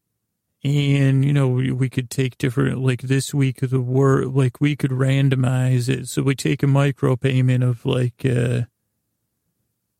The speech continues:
you know, point, uh, you know, one cent, five cents, or point one cent off of everybody's transaction if they, if they're into the Date Moi.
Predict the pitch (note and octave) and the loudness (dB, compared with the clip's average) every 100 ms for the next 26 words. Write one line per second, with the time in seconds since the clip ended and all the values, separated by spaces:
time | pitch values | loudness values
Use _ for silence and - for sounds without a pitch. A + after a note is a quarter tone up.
0 | - F#3+ C#3 A#2+ - D#3 D3+ C#3+ C#3 A2 | -4 -2 0 -2 0 2 2 0 -6 -12
1 | _ - C#3+ C#3 C3+ C#3+ C3+ C3+ D3 C#3+ | _ -8 -4 -2 0 0 0 2 2 2
2 | - C3+ C3 - C#3 C3 B2+ - C3 C3 | 0 -2 -2 -4 -2 -2 -2 -2 0 0
3 | - C3+ B2+ - C#3 C3+ C3 B2 A#2+ - | -2 -4 -4 0 0 2 2 2 0 -2
4 | B2 A#2 A#2 B2 - B2 C3 C3+ C3 B2+ | -2 0 0 0 0 0 2 2 2 0
5 | B2+ - - B2+ B2+ A#2+ B2 B2 A#2+ C3 | 0 -4 -2 0 0 0 0 -2 -4 -2
6 | B2+ - C3+ B2+ B2 A#2+ C3+ B2+ B2+ C3 | -2 0 0 0 -2 -2 0 2 2 2
7 | C3 - B2 A#2+ B2+ B2+ B2 B2 A2 A2+ | 0 -2 -6 -2 -2 0 -2 -2 -2 -4
8 | A2 | -6